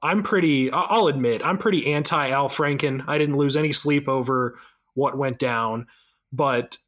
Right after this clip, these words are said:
people very close to me, even women,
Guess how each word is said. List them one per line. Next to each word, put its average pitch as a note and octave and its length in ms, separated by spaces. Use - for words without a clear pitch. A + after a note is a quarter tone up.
people G3+ 300
very E3 280
close F#3+ 400
to F3 80
me, G#2+ 400
even E3 320
women, B2+ 540